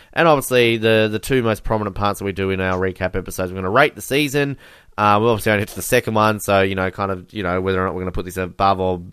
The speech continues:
below season one. And, of course, our top five moments that we will come up with. Now, usually I'd probably say, like, to our listeners, "Hey, send us in your top five thoughts."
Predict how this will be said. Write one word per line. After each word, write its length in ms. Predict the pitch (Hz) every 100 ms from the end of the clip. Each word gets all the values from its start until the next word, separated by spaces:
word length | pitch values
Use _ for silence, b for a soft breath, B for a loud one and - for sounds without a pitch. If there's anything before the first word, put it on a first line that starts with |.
| - b b -
below 540 | 104 113 110 110 107
season 500 | 104 110 107 98 104
one. 300 | 143 139 131 b b _
And, 240 | 190 202 180
of 80 |
course, 360 | - 147 143 -
our 200 | 117 117
top 300 | - 170 -
five 420 | - 110 104 101
moments 360 | 92 92 92 90
that 100 | 82
we 100 | 92
will 100 | 90
come 220 | 92 90
up 140 | 87 -
with. 320 | 87 85 b b b
Now, 180 | 107 117
usually 320 | 160 202 170
I'd 140 | 123 117
probably 340 | 123 107 104
say, 160 | - 104
like, 220 | 101 -
to 100 | 98
our 80 | 98
listeners, 280 | 107 117
"Hey, 200 | - 254
send 220 | - 175 147
us 100 | 165
in 120 | 160
your 120 | 151
top 220 | 165 135
five 240 | 151 151 -
thoughts." 320 | 175 131